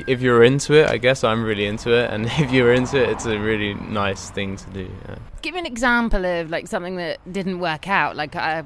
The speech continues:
Speaker 2: obviously, everything we come and consume is, is perfect and looks beautiful and is, um, very exciting to, to witness this kind of, you know, slightly unusual bakery trend that's evolved in Santa Laria. So it's quite intriguing to kind of hear, like, maybe something that you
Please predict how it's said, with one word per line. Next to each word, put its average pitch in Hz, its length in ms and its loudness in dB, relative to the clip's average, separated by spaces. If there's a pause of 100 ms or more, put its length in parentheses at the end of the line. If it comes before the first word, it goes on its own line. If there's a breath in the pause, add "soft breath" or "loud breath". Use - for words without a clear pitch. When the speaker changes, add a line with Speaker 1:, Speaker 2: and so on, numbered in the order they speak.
Speaker 2:
obviously, 160 420 -10
everything 160 480 -8
we 180 200 -6 (180)
come 180 320 -8
and 165 120 -10
consume 170 560 -8
is, 156 220 -10
is 160 180 -10
perfect 180 500 -4
and 165 80 -10
looks - 160 -14
beautiful 156 580 -8
and 156 100 -10
is, 160 180 -10
um, 160 340 -6
very 165 220 0
exciting 165 540 -6
to, 160 240 -6
to 170 140 -12
witness - 560 -8
this - 320 -8 (420 loud breath)
kind 180 180 -4
of, 156 120 -6
you 175 100 -2
know, 117 80 -10 (240)
slightly 196 400 0
unusual 185 580 0
bakery 151 680 -2
trend 160 480 0
that's - 160 -6
evolved 160 420 -2
in 160 120 -4
Santa 151 280 -6
Laria. 131 360 0
So - 100 -8
it's - 100 -12
quite 208 200 -4
intriguing 175 560 -4
to 165 60 -6
kind 170 160 -8
of 165 80 -8
hear, 165 260 -2
like, 156 180 -2
maybe 170 220 -4
something 160 280 -6
that 117 80 -10
you 160 260 -4